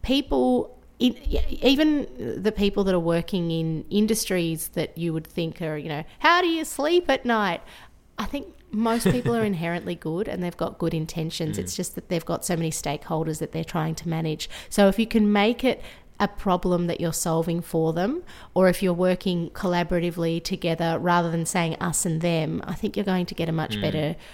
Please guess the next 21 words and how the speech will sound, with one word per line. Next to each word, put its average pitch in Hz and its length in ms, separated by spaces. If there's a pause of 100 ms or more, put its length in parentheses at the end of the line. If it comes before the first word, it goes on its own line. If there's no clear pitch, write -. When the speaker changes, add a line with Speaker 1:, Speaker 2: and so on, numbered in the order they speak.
(140)
Speaker 1:
result. 170 440
You 185 60
know, 165 120
bringing 196 280
it 165 100
back 165 140
to 170 120
Rosh 165 220
Hashanah, 170 340
you're 170 80
gonna 170 260 (280)
catch - 320
more 180 360
flies 175 440
with 175 100
honey 175 560
than 165 120
you 170 160
are 165 120
with 165 140
vinegar. 180 420